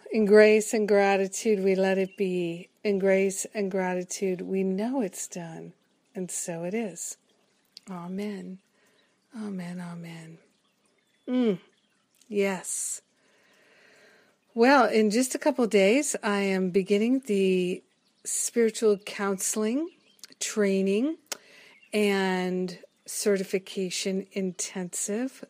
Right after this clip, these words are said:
We start on Saturday. And, uh, the next weekend is the Masterful Living Retreat, which is open to anyone and everyone. People are still joining Masterful Living, and you can too.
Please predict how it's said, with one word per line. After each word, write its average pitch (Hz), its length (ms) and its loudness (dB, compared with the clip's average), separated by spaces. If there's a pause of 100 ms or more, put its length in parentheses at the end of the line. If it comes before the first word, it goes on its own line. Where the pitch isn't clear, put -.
(180)
We 190 120 -4
start 185 440 -4
on 185 140 -6
Saturday. 180 800 -4 (640)
And, 190 760 2
uh, 180 880 -2
the 190 120 0
next 220 360 0
weekend 196 460 -2
is 196 300 -4
the 202 80 -4
Masterful 190 480 -4
Living 180 260 -4
Retreat, 240 460 -6
which 208 200 -4
is 190 220 -10
open 190 240 -8
to - 220 -14
anyone 180 360 -6
and 175 140 -10
everyone. 180 600 -6 (440)
People 254 240 2
are 214 80 8
still 240 300 0
joining 202 480 0
Masterful 180 500 -6
Living, 180 340 -6
and 185 220 -6
you 170 340 -8
can 165 400 -14
too. 185 460 -8